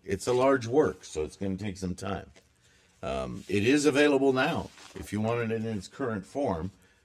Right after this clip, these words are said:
just to read along with me and make your own notes in it. Uh, that's fine. Just be aware, it says right on the,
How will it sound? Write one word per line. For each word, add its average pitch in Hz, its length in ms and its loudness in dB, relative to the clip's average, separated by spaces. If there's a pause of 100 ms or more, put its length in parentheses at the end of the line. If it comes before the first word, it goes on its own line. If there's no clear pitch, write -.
just 92 220 -10
to 95 60 -4
read 98 200 0
along 98 360 0
with 101 240 -2
me 95 200 0
and 92 160 -2
make 92 200 -4
your 95 140 0
own 98 240 -2 (480)
notes 104 520 -4
in 107 240 -2
it. 110 260 -6 (140)
Uh, - 140 -10
that's 92 280 -6
fine. 87 440 -4 (600)
Just - 240 -4
be 104 120 0
aware, 117 400 4
it 95 160 0
says 98 380 0
right 92 180 4
on 104 180 0
the, 95 160 0